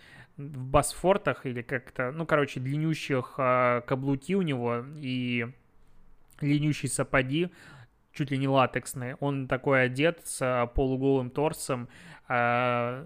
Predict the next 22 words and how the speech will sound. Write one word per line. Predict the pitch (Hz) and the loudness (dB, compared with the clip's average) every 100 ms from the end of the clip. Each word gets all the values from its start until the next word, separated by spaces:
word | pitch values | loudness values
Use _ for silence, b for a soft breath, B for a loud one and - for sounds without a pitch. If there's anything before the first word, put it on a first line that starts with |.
| 165 | -14
с | - _ - | -18 _ -10
накрашенным | 151 139 - 143 147 - 139 131 | -2 -2 2 2 2 0 -6 -4
макияжем, | 131 - 135 135 143 139 127 117 120 156 175 190 190 190 185 131 _ - | -4 -6 2 4 4 2 -4 -6 -10 -14 -16 -16 -14 -14 -12 -12 _ 0
подведёнными | 131 127 135 135 151 135 131 | 0 2 0 2 2 0 -2
глазами | 127 135 127 135 151 | 2 2 4 4 2
и | 127 | -2
всё | 135 | -4
такое. | 127 123 165 196 139 - B 170 131 - | -4 -2 2 4 4 0 B -18 -18 -2
И | 160 160 160 143 131 127 120 82 95 101 | 0 2 4 4 4 2 0 -6 -14 -12
в | 160 147 | 2 4
этом | 170 139 123 | 4 2 -2
же | 123 | -4
помещении | 131 131 - 208 196 131 | -2 -2 2 2 4 0
они | 139 | 0
начинают | 131 - 135 127 | -4 -2 -2 -2
танцевать. | 127 - 139 185 220 - - | -6 0 4 4 2 -14 -14
В-, | 139 127 185 | -12 -10 -2
вокруг | 135 131 147 135 | 0 2 -2 0
него | 139 | 0
появляется | 127 127 131 127 127 | 2 4 4 0 -2
тут | 127 123 | -4 -4
к-, | - | -6